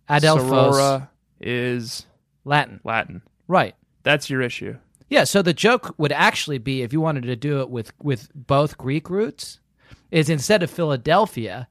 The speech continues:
Speaker 1: <laughs> it would be Philadelphia. <laughs>
Speaker 2: See, I bet, I bet Nola and Ann wrote that, and they're
Speaker 1: Yeah.
Speaker 2: like, "I don't get it. It's the same word." <laughs>
Speaker 1: Well, no, it has an eta instead of, uh,
Speaker 2: Yeah.
Speaker 1: an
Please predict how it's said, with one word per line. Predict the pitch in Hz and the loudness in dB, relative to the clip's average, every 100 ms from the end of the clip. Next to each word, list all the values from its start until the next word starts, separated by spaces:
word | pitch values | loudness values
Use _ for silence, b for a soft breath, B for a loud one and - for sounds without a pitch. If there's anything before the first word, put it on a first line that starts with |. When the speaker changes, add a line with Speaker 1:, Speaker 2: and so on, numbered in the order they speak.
| _ | _
Speaker 1:
<laughs> | - - | -14 0
it | 202 - 285 240 170 | 0 0 -10 -8 -2
would | 180 | -2
be | 156 175 | 0 -2
Philadelphia. | - 196 180 170 208 - 135 110 92 113 _ _ _ | 0 0 2 4 2 2 -2 -2 -6 -14 _ _ _
<laughs> | - 151 - 151 _ 180 180 143 | -12 -10 -10 -14 _ -14 -14 -6
Speaker 2:
See, | 185 175 | 2 4
I | 160 | 4
bet, | 165 226 - B 156 | 4 4 0 B -4
I | 147 | 2
bet | 196 277 | 4 4
Nola | 247 208 196 185 151 | 4 4 6 4 4
and | 143 | 2
Ann | 139 139 135 | 2 2 2
wrote | 127 135 139 | 2 0 2
that, | 170 190 185 - | 2 2 0 -4
and | 143 | -2
they're | 135 | 2
Speaker 1:
Yeah. | 160 | 4
Speaker 2:
like, | 135 - | 2 2
"I | 143 | 0
don't | 147 139 | 0 0
get | 147 | 0
it. | 131 | 0
It's | 127 - | -4 -8
the | |
same | 131 139 123 123 | -8 -6 -6 -4
word." | 127 127 - _ _ | -4 -6 -10 _ _
<laughs> | 156 123 160 196 B 208 | 0 2 0 -2 B -2
Speaker 1:
Well, | 208 | 2
no, | 247 | 4
it | 214 | 4
has | 165 190 170 | 4 0 0
an | 151 - | -6 0
eta | 175 180 117 104 - _ - | 2 2 0 -6 -16 _ -8
instead | 143 - 147 | -8 -2 -2
of, | 135 | 0
uh, | 143 | 2
Speaker 2:
Yeah. | 143 117 | 2 2
Speaker 1:
an | 113 | 0